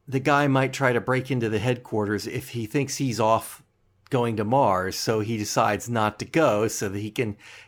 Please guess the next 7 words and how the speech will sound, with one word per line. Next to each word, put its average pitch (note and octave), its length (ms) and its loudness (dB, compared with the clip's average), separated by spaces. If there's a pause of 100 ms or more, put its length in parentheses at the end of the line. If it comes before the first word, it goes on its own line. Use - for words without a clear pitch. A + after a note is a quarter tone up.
carry A#2 380 2
a F#2 40 0
stakeout. A#2 760 2 (420)
You'd E3+ 420 -4
think F#3 200 0
he F3+ 220 -4
had D#3 380 0